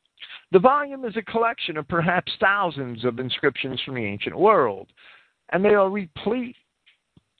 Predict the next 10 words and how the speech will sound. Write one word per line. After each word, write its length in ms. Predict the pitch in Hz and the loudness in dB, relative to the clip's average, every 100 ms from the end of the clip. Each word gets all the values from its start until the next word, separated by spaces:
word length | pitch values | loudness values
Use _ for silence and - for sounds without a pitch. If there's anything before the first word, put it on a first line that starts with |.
| _ | _
with 140 | 165 | 6
evidence 460 | 170 147 107 110 143 - - - _ _ _ _ _ _ _ - _ _ _ _ _ 139 | 6 4 0 -8 -10 -12 -14 -18 _ _ _ _ _ _ _ -20 _ _ _ _ _ 4
that 140 | 147 - | 4 6
all 560 | 156 175 165 135 117 | 4 6 2 0 -4
of 100 | 113 | -4
our 220 | 120 120 | -4 -4
most 440 | 113 156 180 - - _ | -2 0 0 -4 -12 _
ancient 560 | 180 233 220 - 123 92 _ _ _ _ - | -8 -6 -4 -2 -4 -8 _ _ _ _ -2
ancestors 880 | 151 139 - - 80 - - 69 71 - - | 0 -2 -4 -4 -4 -6 -16 -16 -14 -14 -8
and 180 | 107 117 | -6 -6